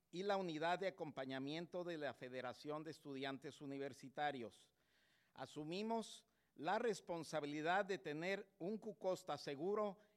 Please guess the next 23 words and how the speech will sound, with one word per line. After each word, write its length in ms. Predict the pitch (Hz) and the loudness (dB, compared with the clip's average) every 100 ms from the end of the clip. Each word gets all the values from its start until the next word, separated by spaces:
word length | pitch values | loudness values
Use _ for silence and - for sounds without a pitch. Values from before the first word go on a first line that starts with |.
| _ | _
y 80 | 147 | -6
libre 340 | 165 202 202 | -2 0 2
de 120 | 156 147 | 2 0
toda 360 | - 208 208 | 2 4 6
manifestación 880 | 196 175 139 147 - 139 - 170 185 | 4 0 -4 -6 -4 -4 -2 -2 0
de 120 | 180 | -2
violencia. 680 | 147 139 147 147 - 101 90 _ _ _ _ | 0 0 0 0 -6 -12 -14 _ _ _ _
Los 240 | 131 131 | -4 -2
invito 640 | 151 151 185 208 - 202 185 - _ | -2 -2 -4 -4 0 0 -2 -10 _
a 120 | 131 151 | -2 0
ir 180 | 202 | 0
juntos, 760 | 185 - 196 196 - 180 175 - _ _ - | 0 2 2 4 4 4 2 -6 _ _ -8
alumnado, 800 | 127 143 139 170 185 185 180 160 _ _ _ | -4 -2 0 4 4 4 2 0 _ _ _
gremio 400 | - 151 196 214 | -6 -2 2 2
de 120 | 185 | 2
personal 580 | - 156 139 156 156 180 | 0 -4 -2 -2 2 2
operativo 640 | 180 156 139 - 165 170 | 0 0 -2 0 -2 0
y 60 | 160 | 2
administrativo, 1080 | 139 131 131 117 127 123 - 175 170 165 151 _ _ - | 0 0 -4 -2 -4 -4 -4 -2 0 0 -2 _ _ -4
personal 640 | 143 - 143 151 170 185 - | -4 -2 -4 0 0 -2 -6
académico 920 | 139 131 131 156 160 135 - 143 131 - _ _ _ - | -8 -4 -2 0 -2 -4 -2 0 -2 -10 _ _ _ -10
y 140 | 151 | -6
directivos. 760 | 147 139 - - 107 87 - | -4 -4 -6 -12 -14 -16 -20